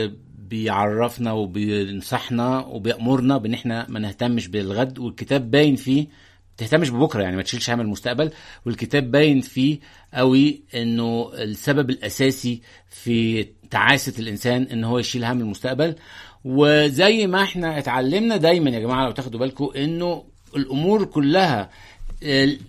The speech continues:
في المسيح ليها حلول، بس أنت عليك دور. أنت عليك دور، ولو،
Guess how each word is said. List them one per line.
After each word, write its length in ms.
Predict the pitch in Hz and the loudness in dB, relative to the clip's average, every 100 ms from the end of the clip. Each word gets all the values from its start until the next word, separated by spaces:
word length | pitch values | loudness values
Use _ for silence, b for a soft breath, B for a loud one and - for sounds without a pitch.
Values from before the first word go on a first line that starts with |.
| - | -10
في 140 | - | 0
المسيح 460 | 143 147 - 202 180 | 2 4 2 -2 0
ليها 160 | 202 | 0
حلول، 380 | 180 - 196 226 | 0 2 2 2
بس 300 | 160 160 - | 2 0 -2
أنت 320 | - 220 220 | -4 -2 0
عليك 360 | 135 117 147 160 | 0 0 0 -2
دور. 460 | 113 131 95 - - - b b b b - | -2 -2 -2 -10 -20 -20 b b b b -6
أنت 220 | 165 - | -4 -2
عليك 360 | 131 104 120 135 | -2 -2 -2 -2
دور، 380 | 98 101 92 - | -4 -4 -4 -6
ولو، 680 | 127 120 156 214 185 120 | -2 2 6 6 4 -2